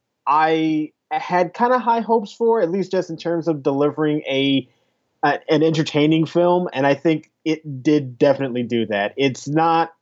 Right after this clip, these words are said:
aiming for much, but what it does aim for, it does really, really well.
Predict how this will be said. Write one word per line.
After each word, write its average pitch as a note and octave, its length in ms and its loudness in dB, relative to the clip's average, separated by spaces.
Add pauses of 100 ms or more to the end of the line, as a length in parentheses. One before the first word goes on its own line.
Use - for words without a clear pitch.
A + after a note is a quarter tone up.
(560)
aiming E3+ 320 2
for D#3+ 140 0
much, C#3 440 -2
but C#3+ 120 2
what C#3+ 120 2
it B2+ 160 -4
does C#3+ 300 0
aim D3+ 180 0
for, D3+ 220 0
it B2 120 -4
does B2+ 200 0
really, B2 440 -2
really A2 320 -2
well. D#2+ 440 -8